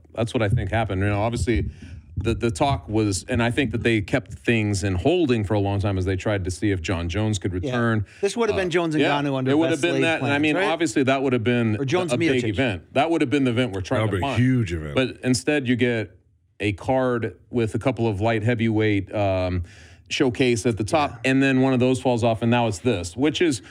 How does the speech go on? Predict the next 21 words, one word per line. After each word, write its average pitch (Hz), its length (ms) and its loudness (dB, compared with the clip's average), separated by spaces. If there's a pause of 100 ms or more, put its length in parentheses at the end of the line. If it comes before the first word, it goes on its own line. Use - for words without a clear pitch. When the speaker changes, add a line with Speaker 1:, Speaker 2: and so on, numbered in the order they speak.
(140)
Speaker 1:
if 139 180 0
you're 156 180 2
a 131 60 2
diehard, 135 580 2
I 127 80 4
know 131 140 4
that 120 100 4
you 156 120 2
probably 135 300 2
like 135 240 2
this 113 140 0
card. 107 240 0
There's 117 120 2
some 131 120 2
good 135 180 0
stylistic 131 560 2
matchups. 110 580 0
Speaker 3:
I 175 60 0
don't 185 180 0
love 143 220 2
it, 120 180 -2